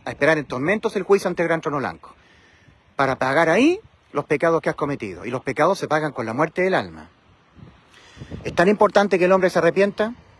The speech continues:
Arrepentimiento para la salvación del alma implica tres reconocimientos.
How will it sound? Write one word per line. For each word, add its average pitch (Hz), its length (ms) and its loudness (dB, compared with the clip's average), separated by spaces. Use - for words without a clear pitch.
Arrepentimiento 202 1040 4
para 156 180 4
la 147 100 4
salvación 151 420 0
del 233 120 6
alma 262 460 2
implica 220 720 2
tres 262 220 6
reconocimientos. 240 760 -2